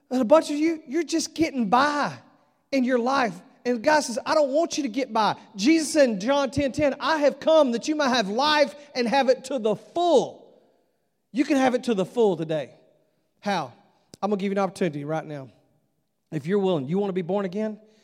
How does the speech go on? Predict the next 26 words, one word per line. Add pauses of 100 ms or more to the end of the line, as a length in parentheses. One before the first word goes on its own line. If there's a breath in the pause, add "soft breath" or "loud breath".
(100)
You
want
your
life
changed? (180 soft breath)
You
want
access
to
God
twenty-four
seven? (800)
Here's
what
I'm
gonna
do. (440)
I'm
gonna
pray
a
prayer
in
just
a
minute.